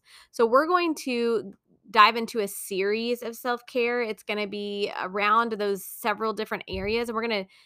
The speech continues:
dive into each section. We're gonna talk about each one. We're gonna talk about different ways that you can, um, use self-care or, uh, with different options or ways that you might be able to, um,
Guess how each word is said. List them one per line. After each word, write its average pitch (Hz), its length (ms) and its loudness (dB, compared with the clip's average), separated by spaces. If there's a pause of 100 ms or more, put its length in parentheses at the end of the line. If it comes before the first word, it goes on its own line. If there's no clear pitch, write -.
(260)
dive 214 280 6
into 214 220 -2
each - 220 -8
section. 294 500 -2
We're 220 80 -4
gonna 190 160 -4
talk - 280 6
about 262 200 0
each 240 200 -8
one. 240 180 -2
We're 226 80 -2
gonna 202 120 -2
talk 202 180 -4
about 180 220 -6
different 190 360 -8
ways 240 300 2
that 247 100 -4
you 233 160 -6
can, 233 240 -4 (360)
um, 202 340 2 (300)
use 214 320 -4
self-care 208 600 2
or, 202 200 0
uh, - 420 -12
with 208 240 -6
different 262 300 -2 (460)
options 208 500 4
or 190 180 -2
ways 190 360 0
that 170 80 -8
you 180 160 -4
might 175 300 0
be 196 140 -2
able 180 220 -2
to, 175 560 -4
um, - 540 -10